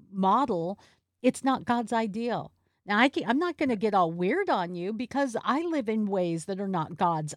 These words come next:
ideal. I'm not perfect, but I'm not celebrating my imperfections and my bad choices as though, "Well, see, it's just okay." 'Cause you know what? It's not. And this is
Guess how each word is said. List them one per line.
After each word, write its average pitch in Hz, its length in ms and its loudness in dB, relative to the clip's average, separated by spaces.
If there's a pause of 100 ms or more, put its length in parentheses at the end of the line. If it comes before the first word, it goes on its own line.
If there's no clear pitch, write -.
ideal. 165 760 0
I'm 285 440 0
not 202 400 -2
perfect, 269 520 -10
but 196 160 -8
I'm 240 160 2
not 247 280 2
celebrating 240 840 -2
my 175 160 0
imperfections 180 920 -4 (320)
and 208 160 4
my 208 160 4
bad 185 340 4
choices 190 640 -2 (180)
as 226 280 6
though, 247 500 6 (100)
"Well, 415 160 4
see, 247 320 -2
it's - 200 -6
just - 280 -4
okay." 247 320 -2
'Cause 269 380 0
you 262 140 -4
know 277 160 0
what? 330 340 2 (100)
It's 226 420 2 (220)
not. 185 640 -10 (320)
And 285 200 2
this 381 180 2
is 392 140 2